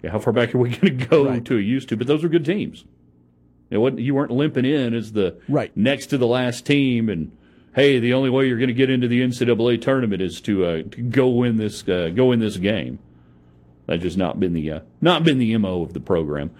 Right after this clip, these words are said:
Speaker 1: Eight oh six, eight five five, three seven one two for you guys to get in. Give us your Tech, uh, West Virginia score predictions tonight. Uh, what do you think will happen? Uh, we talked a little bit earlier on the timeline as the, uh, Mark Adams suspension continues. The investigation goes on.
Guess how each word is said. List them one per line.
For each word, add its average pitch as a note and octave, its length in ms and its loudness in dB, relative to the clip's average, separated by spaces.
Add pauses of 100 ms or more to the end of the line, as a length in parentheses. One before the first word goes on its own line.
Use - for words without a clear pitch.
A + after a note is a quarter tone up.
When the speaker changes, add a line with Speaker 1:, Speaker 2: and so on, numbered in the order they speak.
(300)
Speaker 1:
Eight C#3 160 6
oh B2 80 2
six, A2 320 -2
eight A#2 180 2
five G#2 240 0
five, G2+ 240 0
three B2 180 0
seven G#2 280 0
one G2 180 0
two G2 140 -2
for G2+ 100 -6
you F#2 80 -2
guys F#2 220 2
to - 80 -12
get G2+ 100 2
in. F#2 100 -2
Give D#3+ 160 2
us D3+ 120 -4
your C3+ 100 0
Tech, C#3 340 -2
uh, A#2+ 140 4
West C3 260 0
Virginia A#2 320 0
score B2+ 240 2
predictions A#2+ 420 0
tonight. A2 360 0 (640)
Uh, A#2+ 240 6
what C3+ 160 2
do D#3 60 -2
you D3+ 120 0
think C3 280 0
will F#2 120 0
happen? C3 640 -2 (800)
Uh, C3+ 200 4
we D3 100 0
talked E3+ 240 -2
a D3 60 0
little D3+ 240 2
bit C#3+ 180 2
earlier D3 380 0
on A#2+ 120 -2
the A#2 60 -2
timeline C3+ 800 -2
as A2 260 -4
the, G#2+ 220 0
uh, F#2 180 0
Mark B2+ 260 0
Adams A#2+ 320 2
suspension A#2 520 -2
continues. D3+ 520 0
The A#2+ 120 0
investigation A2 600 -2
goes G2 200 0
on. G#2 260 0